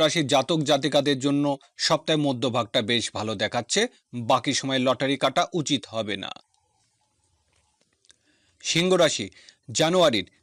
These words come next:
দ্বিতীয় সপ্তাহে সিংহ রাশি ব্যক্তিদের লটারির দিক না এগোনোই ভালো হবে। কন্যা রাশি, লটারি ক্ষেত্রে কন্যা রাশি ব্যক্তিদের জন্য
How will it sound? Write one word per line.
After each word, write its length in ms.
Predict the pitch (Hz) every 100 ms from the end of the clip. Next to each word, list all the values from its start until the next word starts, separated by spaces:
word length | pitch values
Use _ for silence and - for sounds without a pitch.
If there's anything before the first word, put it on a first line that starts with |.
| -
দ্বিতীয় 300 | 120 139 202
সপ্তাহে 480 | 185 147 - - 214
সিংহ 200 | - 143 139
রাশি 260 | 131 - 127 120
ব্যক্তিদের 440 | 113 127 117 160 - _ - 117
লটারির 380 | 127 131 147 139
দিক 160 | 131 139 _ -
না 180 | 113 127 131
এগোনোই 420 | 131 127 120 139 147
ভালো 280 | 127 120
হবে। 300 | 104 95 76 - _ _ _ _ _ _ 523 539 539 508 508 554 571 _ 523 _ _ 494 494 _ _ _ 403 254 247 _ _ _ _ _ _ _ _ _ _ -
কন্যা 280 | 175 180 151
রাশি, 260 | 127 - 98
লটারি 380 | 117 135 170 165
ক্ষেত্রে 260 | 175 160 170
কন্যা 300 | 147 147 139
রাশি 200 | 131 131
ব্যক্তিদের 460 | 123 - 123 123
জন্য 200 | 120 123